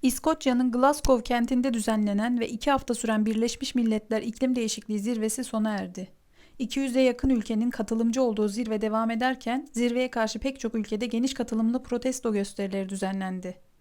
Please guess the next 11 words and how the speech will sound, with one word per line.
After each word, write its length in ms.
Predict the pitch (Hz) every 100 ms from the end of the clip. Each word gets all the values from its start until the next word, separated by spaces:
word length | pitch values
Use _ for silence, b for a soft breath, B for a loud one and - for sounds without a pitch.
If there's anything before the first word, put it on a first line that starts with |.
| b b b b
Zirveye 380 | - 240 262 285
katılan 360 | 285 277 277 269
ülkelerin 400 | 240 240 226 220
tamamı 460 | 262 247 233 269
bir 100 | 240
anlaşma 420 | 226 226 233 -
metni 260 | 247 226 233
üzerinde 400 | 226 226 226 240
uzlaştı. 680 | 240 208 226 220 - 196 190 -
Ancak 420 | 240 247 220 208
zirve, 440 | 220 247 220 233